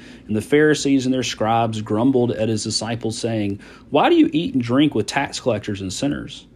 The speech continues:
And Jesus answered them, "Those who are well have no need of a physician,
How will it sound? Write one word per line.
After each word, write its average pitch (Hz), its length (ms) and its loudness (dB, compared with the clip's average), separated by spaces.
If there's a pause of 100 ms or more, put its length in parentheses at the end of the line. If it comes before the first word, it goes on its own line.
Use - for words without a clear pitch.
(180)
And 98 100 -8
Jesus 113 380 -4
answered 123 380 -2
them, 160 260 -2 (320)
"Those 147 400 6
who 147 240 2
are 117 160 0
well 131 520 2
have 107 300 -4
no 127 360 4
need 147 680 0
of 104 160 -2
a 110 80 0
physician, 117 680 -4